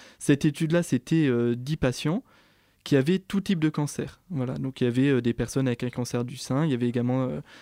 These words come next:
des personnes avec un, un cancer du poumon, de l'ovaire, de la prostate. Il y avait un peu, un peu, c'était très, très, très hétérogène. Et c'est des personnes qui étaient volontaires pour jeûner et qui jeûnaient comme elles voulaient.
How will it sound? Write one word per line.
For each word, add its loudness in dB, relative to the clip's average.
des -2
personnes 0
avec -2
un, 0
un -2
cancer -2
du -6
poumon, -2
de -2
l'ovaire, -2
de -6
la -2
prostate. -6
Il -2
y 0
avait -2
un 0
peu, -4
un -2
peu, 2
c'était 0
très, 2
très, 2
très 2
hétérogène. 0
Et 6
c'est 6
des 4
personnes 2
qui 0
étaient 2
volontaires 0
pour -2
jeûner 2
et 0
qui -2
jeûnaient 0
comme 0
elles 0
voulaient. -2